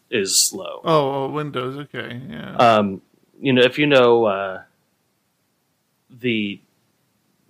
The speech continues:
Speaker 1: Windows can't write to files that are being run currently,
Speaker 2: Mm-hmm.
Speaker 1: whereas Linux loads everything into memory and then runs it out of memory.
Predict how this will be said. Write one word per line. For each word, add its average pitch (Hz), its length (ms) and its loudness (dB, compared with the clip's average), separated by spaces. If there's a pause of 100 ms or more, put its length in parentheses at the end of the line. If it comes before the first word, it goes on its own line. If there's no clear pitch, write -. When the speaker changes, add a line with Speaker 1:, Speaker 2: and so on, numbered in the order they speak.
Speaker 1:
Windows 135 720 2
can't 127 380 0
write 107 380 0
to - 120 -6
files 104 480 2
that 98 100 -6
are 98 60 -6
being 98 520 -6 (600)
run 104 600 -2 (260)
currently, 123 640 0 (580)
Speaker 2:
Mm-hmm. 160 380 0 (580)
Speaker 1:
whereas 101 680 2 (200)
Linux 113 400 2
loads 110 240 2
everything 110 320 -4
into 104 140 -2
memory 101 580 -2 (180)
and 101 160 0
then 95 140 -2
runs 101 240 2
it 104 80 -6
out 95 140 2
of 90 60 -6
memory. 110 520 -6